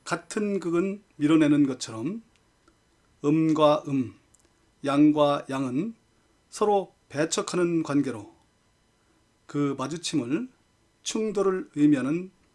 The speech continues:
충이라고 명명한 것인데, 십이지지 순환에서 서로 마주보는 자오, 충미, 인신, 묘유,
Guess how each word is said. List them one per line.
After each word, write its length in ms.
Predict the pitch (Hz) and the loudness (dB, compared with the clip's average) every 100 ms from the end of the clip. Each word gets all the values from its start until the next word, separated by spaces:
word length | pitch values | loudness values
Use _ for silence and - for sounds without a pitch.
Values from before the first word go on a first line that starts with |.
| _ _ _ _ _ _ _ | _ _ _ _ _ _ _
충이라고 720 | - 214 208 190 175 190 190 | -8 -4 2 4 4 0 0
명명한 600 | 147 156 160 156 156 156 | 2 2 4 4 4 0
것인데, 580 | 127 131 113 117 202 - _ _ _ _ _ _ _ _ _ _ _ _ _ | -4 -6 -6 -6 -8 -10 _ _ _ _ _ _ _ _ _ _ _ _ _
십이지지 680 | - 185 208 180 165 170 156 | -14 -10 -10 -8 0 2 2
순환에서 600 | 165 151 127 - - - _ _ _ _ _ _ _ _ _ | 2 0 0 -8 -14 -18 _ _ _ _ _ _ _ _ _
서로 460 | - 175 160 151 - _ _ - | -4 0 0 0 -10 _ _ -6
마주보는 680 | 139 156 175 147 113 175 226 _ _ _ _ _ - | -2 0 2 0 0 -6 -10 _ _ _ _ _ -14
자오, 480 | - 147 131 110 - _ _ _ _ _ _ _ | -4 -2 -2 -6 -16 _ _ _ _ _ _ _
충미, 540 | - 190 185 175 123 - _ _ _ _ _ _ _ - | -6 -4 0 2 0 -2 _ _ _ _ _ _ _ 0
인신, 640 | 151 160 156 135 101 - _ _ _ _ _ _ _ 131 | 2 2 0 -2 -6 -12 _ _ _ _ _ _ _ -4
묘유, 460 | 143 156 147 101 | 0 0 0 -4